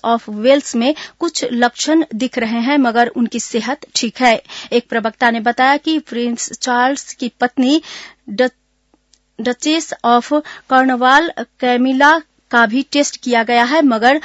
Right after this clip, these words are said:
वह संक्रमित नहीं पाई गई। क्लेरेंस हाउस की ओर से दी गई जानकारी के मुताबिक प्रिंस चार्ल्स और कैमिला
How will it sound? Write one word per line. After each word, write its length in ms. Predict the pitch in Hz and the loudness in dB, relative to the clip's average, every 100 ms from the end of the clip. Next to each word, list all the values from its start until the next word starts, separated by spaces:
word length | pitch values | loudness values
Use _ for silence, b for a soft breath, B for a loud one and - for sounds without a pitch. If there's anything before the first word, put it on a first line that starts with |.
| B - | B 0
वह 120 | 285 | 0
संक्रमित 600 | - 233 220 220 240 302 | 2 -4 -2 -2 -2 -2
नहीं 420 | 220 220 214 226 208 | -2 -2 -2 -4 -4
पाई 180 | 170 196 | -4 -4
गई। 360 | 202 240 240 202 B B B | 0 2 2 -4 B B B
क्लेरेंस 480 | 233 220 220 220 - | -4 -2 -4 -4 -2
हाउस 280 | 220 233 - | 0 0 -2
की 220 | 269 277 - | -4 -4 -4
ओर 340 | 226 240 285 - | 0 0 0 -4
से 440 | 240 - 254 214 190 _ _ - | -12 -4 -4 -4 -8 _ _ -18
दी 220 | 208 262 | -4 0
गई 240 | 247 247 269 | 2 2 2
जानकारी 520 | 240 226 233 240 226 | 0 0 0 0 0
के 120 | 226 | -2
मुताबिक 540 | 220 220 247 254 294 294 | -4 2 2 4 0 -4
प्रिंस 480 | - 247 277 302 | -6 -2 0 0
चार्ल्स 480 | 285 - 233 254 277 | -2 0 2 2 0
और 300 | - 233 233 247 B B | 0 2 2 -2 B B
कैमिला 500 | - 269 269 269 302 | 0 0 2 2 2